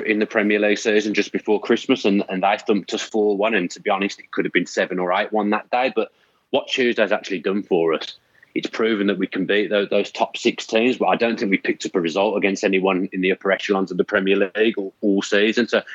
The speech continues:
just the fact that we've proved that we can bounce back and beat a team that, that stumped us already this season, there's no reason now why we can't do the same against Man City. That they're a fantastic team. They can take anyone apart on their day. But they've had days this season where they haven't been fantastic, and you,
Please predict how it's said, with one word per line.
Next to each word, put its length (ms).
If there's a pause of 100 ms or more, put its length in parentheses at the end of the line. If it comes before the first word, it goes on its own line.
(140)
just 180
the 80
fact 280
that 80
we've 200
proved 300
that 100
we 80
can 140
bounce 320
back 280
and 160
beat 220
a 60
team 320
that, 220
that 140
stumped 380
us 140
already 300
this 180
season, 340 (360)
there's 120
no 160
reason 340
now 140
why 140
we 100
can't 320
do 80
the 80
same 500
against 320
Man 160
City. 280
That 180
they're 160
a 60
fantastic 640
team. 240
They 100
can 140
take 240
anyone 280
apart 380
on 120
their 100
day. 300 (500)
But 100
they've 140
had 200
days 300
this 160
season 340
where 140
they 80
haven't 300
been 180
fantastic, 720
and 100
you, 140